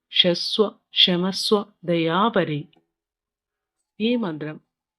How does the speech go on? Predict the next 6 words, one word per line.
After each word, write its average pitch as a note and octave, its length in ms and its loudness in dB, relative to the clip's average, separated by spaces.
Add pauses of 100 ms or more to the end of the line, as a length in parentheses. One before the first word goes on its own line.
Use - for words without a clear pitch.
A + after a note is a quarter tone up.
(220)
കലത്തിൽ G#3+ 440 0
സ്പർശിച്ചുകൊണ്ട് F3 840 -4 (380)
ജപിച്ച് E3+ 500 -4 (200)
പൊങ്കാല F#3 480 0
സമർപ്പിച്ചാൽ F3 720 -6
മതിയാകും. D#3+ 560 -4